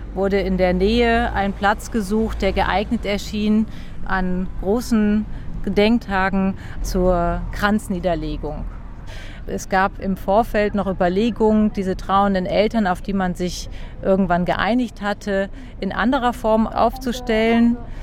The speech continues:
Aber am Ende entschied man sich eben für diese Ruine, die eben auch als Ruine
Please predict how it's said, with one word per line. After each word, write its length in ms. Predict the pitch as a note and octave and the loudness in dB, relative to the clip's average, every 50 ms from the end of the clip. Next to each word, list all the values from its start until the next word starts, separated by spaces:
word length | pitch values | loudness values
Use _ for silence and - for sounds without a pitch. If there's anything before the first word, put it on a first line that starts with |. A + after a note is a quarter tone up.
| - - - - - - - | -10 -10 -10 -8 -6 -4 -4
Aber 180 | - E3+ F3+ | -2 0 0
am 180 | F#3 F#3 F#3 E3+ | 0 0 0 0
Ende 320 | - F#3+ G3 G#3 G#3+ G#3 | 2 2 4 4 4 2
entschied 340 | F#3 F#3+ - - A3 - - | 2 0 -2 -2 -2 0 2
man 160 | A3+ G#3 G3+ | 2 2 2
sich 180 | F#3 G3+ - - F3 | 0 -2 -4 -2 -2
eben 260 | F3+ F#3+ F#3 G3+ F#3+ | 0 2 2 2 0
für 220 | - - - F3+ | 0 -2 -2 -2
diese 240 | E3 F#3 F#3 F3+ F#3+ | -2 -2 -2 -2 0
Ruine, 600 | F#3 F3 F3+ D#3 F#3+ G#3+ A#3 B3 C4 C4 C4 C4 - - - - - - - - | 0 0 0 2 4 4 6 6 6 4 2 2 -2 -6 -12 -14 -14 -10 -6 -6
die 120 | G#3+ - | -6 -2
eben 280 | G3+ G#3 G3 F#3 G#3+ G3 | 0 0 2 2 2 0
auch 380 | - F3+ F3 G3 A#3 A#3+ - | 0 2 4 4 4 4 2
als 320 | - - F#3+ F#3 - - - | 0 -4 -4 -4 -6 -8 -8
Ruine 520 | F#3 - - A3 A3 A3+ A3 G3 F3+ E3 | -6 -2 2 4 6 6 6 6 2 0